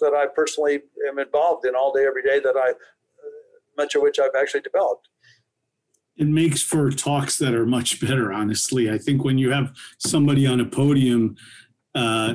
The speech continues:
Speaker 2: speaking really off the cuff based on personal experience that,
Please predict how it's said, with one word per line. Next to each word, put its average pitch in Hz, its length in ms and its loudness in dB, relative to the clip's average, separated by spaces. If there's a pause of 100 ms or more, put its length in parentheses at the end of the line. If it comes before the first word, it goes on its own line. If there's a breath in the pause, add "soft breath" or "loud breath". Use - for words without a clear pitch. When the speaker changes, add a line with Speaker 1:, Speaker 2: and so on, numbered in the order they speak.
Speaker 2:
speaking 139 800 0 (500 loud breath)
really 143 320 4
off 139 320 0
the 139 100 -2
cuff 147 380 -2
based 131 320 0
on 120 160 0
personal 139 420 2
experience 139 680 2
that, 123 260 -2